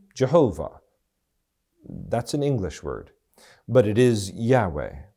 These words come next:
"Up until now, you have heard the name, but now you will see it in action. You will see God perform what he has promised." Deliverance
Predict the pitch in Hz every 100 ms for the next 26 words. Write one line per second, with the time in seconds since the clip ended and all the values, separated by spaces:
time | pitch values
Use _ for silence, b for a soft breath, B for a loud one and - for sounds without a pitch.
0 | _ B B B _ - - 185 - 202
1 | 196 127 120 165 156 131 120 104 - -
2 | - 247 311 214 131 101 87 90 143 247
3 | - B B - 135 151 147 208 262 269
4 | 262 247 b b b 131 139 117 - -
5 | - - 220 190 - - 190 196 - -
6 | - 60 67 - _ B B 113 113 156
7 | 127 107 85 - - - - 277 254 240
8 | 165 180 190 175 - - 139 - 120 123
9 | 120 120 113 - 80 80 90 147 - 120
10 | 117 - - 82 76 65 - - - _
11 | _ _ _ _ _ _ _ _ _ _
12 | _ _ _ _ _ _ _ B B B
13 | B - 151 220 262 233 208 185 - -